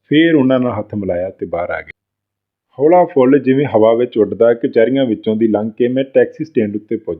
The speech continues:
ਗਿਆ, ਜੋ ਕਿਸੇ ਜ਼ਮਾਨੇ ਪੂਰਨ ਰੂਪ ਟਾਂਗਾ ਸਟੈਂਡ ਹੁੰਦਾ ਸੀ। ਖੁਰਸ਼ੀਦ ਮੈਨੂੰ ਉਡੀਕ ਰਿਹਾ ਸੀ।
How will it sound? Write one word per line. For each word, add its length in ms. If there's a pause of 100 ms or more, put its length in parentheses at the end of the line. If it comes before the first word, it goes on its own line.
(120)
ਗਿਆ, 140 (540)
ਜੋ 140
ਕਿਸੇ 300
ਜ਼ਮਾਨੇ 520 (380)
ਪੂਰਨ 320
ਰੂਪ 320
ਟਾਂਗਾ 280
ਸਟੈਂਡ 300
ਹੁੰਦਾ 260
ਸੀ। 200 (640)
ਖੁਰਸ਼ੀਦ 460
ਮੈਨੂੰ 300
ਉਡੀਕ 320
ਰਿਹਾ 180
ਸੀ। 320